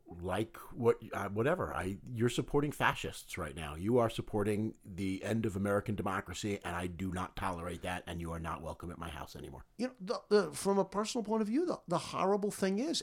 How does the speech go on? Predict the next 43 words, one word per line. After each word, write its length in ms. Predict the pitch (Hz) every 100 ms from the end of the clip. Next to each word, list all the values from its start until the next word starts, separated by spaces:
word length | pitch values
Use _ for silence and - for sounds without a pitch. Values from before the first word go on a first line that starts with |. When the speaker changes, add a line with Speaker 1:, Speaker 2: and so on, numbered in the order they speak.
| -
Speaker 2:
every 300 | 170 165 196
time 420 | - - 160 160
I 120 | 165 160
meet 420 | 143 156 180 -
somebody 540 | - 143 135 131 131
now, 360 | 131 170 170 92
my 120 | 120
first 380 | 120 139 131 -
thought 260 | 156 165 131
is, 300 | 85 - - _ _ _
"Are 80 | 120
you 140 | 120 117
a 40 |
Trump 240 | - 135
supporter?" 400 | - 101 78 78 - _ _ _ _ _ _ _ -
I 80 | 165
mean, 180 | 190 - _ _ _ _ _ _ - 226
you 120 | 240
know, 120 | 254
it, 180 | 247 240
and 160 | 226 247
that's 160 | 277 254
a 40 |
horrible, 520 | - 202 233 220 233 -
horrible 500 | - 180 214 214 214
way 140 | 214
to, 120 | 220 - -
I, 100 | 156 -
I 40 |
mean, 140 | 196 202
uh, 80 | 143 -
to 100 | 160
me, 160 | 208
I 60 | 175
saw 180 | - 151
the, 120 | 135 120
the 80 |
worst 460 | 120 113 147 - -
sight 340 | - 135 131 127
I 100 | 117
could 160 | 110
ever 200 | 117 117
imagine. 460 | 113 113 131 120